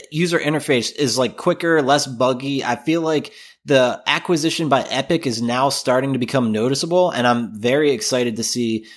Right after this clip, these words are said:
what future seasons have in store. And, uh, yeah, full crossplay opportunities with, like, yeah, squatting up with my pals and stuff. So all around, like, huge,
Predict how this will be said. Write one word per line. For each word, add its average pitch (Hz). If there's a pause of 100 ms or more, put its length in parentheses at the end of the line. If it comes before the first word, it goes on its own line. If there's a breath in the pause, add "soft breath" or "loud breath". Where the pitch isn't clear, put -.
(120 loud breath)
what 131
future 139
seasons 131
have 131
in 131
store. 135
And, 113
uh, 110
yeah, 113 (180)
full 160
crossplay 117
opportunities 113
with, 101
like, 104
yeah, 110
squatting 117
up 104
with 110
my 101
pals 101
and 92
stuff. 85
So 120 (400 loud breath)
all 208
around, 160
like, 117
huge, 220